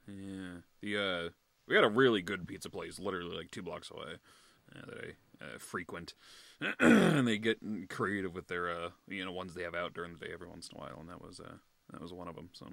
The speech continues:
Yeah, I don't think that, what is your take on, uh, pineapple on pizza,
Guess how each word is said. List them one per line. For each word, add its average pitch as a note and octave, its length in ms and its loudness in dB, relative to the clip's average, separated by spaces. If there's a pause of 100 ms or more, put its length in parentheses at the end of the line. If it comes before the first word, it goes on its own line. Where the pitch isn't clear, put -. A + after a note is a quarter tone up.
(1040)
Yeah, D#4+ 120 -6 (220)
I - 60 -2
don't A#4 140 0
think A4 140 2
that, - 80 -4
what G#4+ 200 10
is F4 120 8
your D4 120 4
take G#3 320 2
on, F3 180 2
uh, B2 400 4 (640)
pineapple G#2+ 460 -4
on E2 100 -12
pizza, E2+ 280 -16